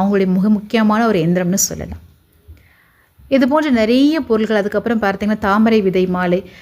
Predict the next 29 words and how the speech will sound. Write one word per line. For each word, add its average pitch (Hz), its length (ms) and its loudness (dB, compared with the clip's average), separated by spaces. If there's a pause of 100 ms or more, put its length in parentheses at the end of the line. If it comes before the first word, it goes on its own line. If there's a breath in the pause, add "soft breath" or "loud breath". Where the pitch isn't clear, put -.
(120)
இது 226 180 2
எல்லாவற்றோடையும் 277 640 -2
சேர்த்து 226 680 -4 (240)
அழகா 214 360 -2
குபேர 240 540 0
குஞ்சம் 233 400 -2
படியும், 190 560 -2
அதுக்கப்புறம் 180 640 -4 (260 loud breath)
ஒரு 226 220 2
எண் 233 280 2
எந்திரமும் 214 520 2
நாங்க 180 200 -4
கொடுத்துட்ருக்கோம். 165 640 -10 (320 soft breath)
So, 269 180 0
இந்த 302 460 4
பொருள்களை 254 500 -2
அப்படியே 226 480 -4
எடுத்து 214 320 -4
வைத்து 190 280 -4
நீங்க 226 180 0
மகாலட்சுமிக்கு 196 680 -4
முன்பு 190 280 0
பூஜை 202 300 0
செய்யும் 180 360 0
பொழுது 214 240 2
வாழ்க்கையில 185 600 0
ஏற்றம் 185 400 0
நிச்சயமாக 185 600 -2
கிடைக்கும். - 440 -6